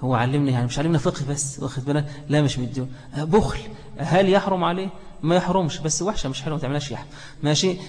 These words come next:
يبقى يجوز هذا الشيء، يجوز. يبقى تبطل الوصية إمتى؟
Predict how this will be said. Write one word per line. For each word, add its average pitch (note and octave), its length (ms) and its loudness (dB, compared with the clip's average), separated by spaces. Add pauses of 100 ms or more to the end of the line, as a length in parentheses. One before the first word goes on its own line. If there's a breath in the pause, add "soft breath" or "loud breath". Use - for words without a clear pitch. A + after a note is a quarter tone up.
(140 loud breath)
يبقى D#3 600 2
يجوز D#3 400 2
هذا D#3+ 120 0
الشيء، D3+ 320 0
يجوز. A2+ 360 -6 (280 loud breath)
يبقى C#3 340 0
تبطل A3 280 4
الوصية F3 460 4
إمتى؟ D3+ 260 0